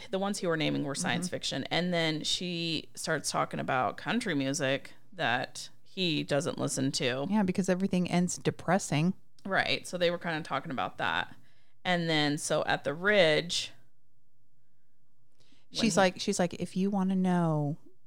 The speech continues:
Speaker 2: you know, true country, you,
Speaker 1: Mm-hmm.
Speaker 2: you have to see country." And so she takes him to the Ridge, and it's this beautiful, it's like autumn, it's wonderful, it's beautiful.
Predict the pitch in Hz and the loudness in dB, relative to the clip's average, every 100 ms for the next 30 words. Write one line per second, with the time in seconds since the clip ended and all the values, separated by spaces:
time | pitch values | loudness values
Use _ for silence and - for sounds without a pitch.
0 | - 175 156 156 151 - 175 170 - 160 | -8 -2 -2 -2 -4 -4 -2 -2 0 -2
1 | 147 - 135 123 147 165 170 - 151 - | -2 -2 0 2 0 -2 -4 -2 -4 -4
2 | - 190 185 - 82 - 80 85 - - | -8 -4 -4 -2 -4 -4 -4 -4 -4 -4
3 | 160 156 151 - 156 156 156 160 151 156 | -2 -2 -2 -4 -4 -4 -4 -6 -4 -2
4 | 139 123 - - 180 - - - - - | -2 -2 -4 -6 -6 -8 -10 -12 -10 -8
5 | - - - - - - 202 185 175 165 | -8 -8 -6 -8 -4 4 6 6 4 2
6 | - - - - 202 214 214 196 180 175 | -4 -8 -14 -14 -2 0 2 2 4 4
7 | 170 - - 196 240 233 226 226 233 | 4 0 0 6 8 12 12 12 8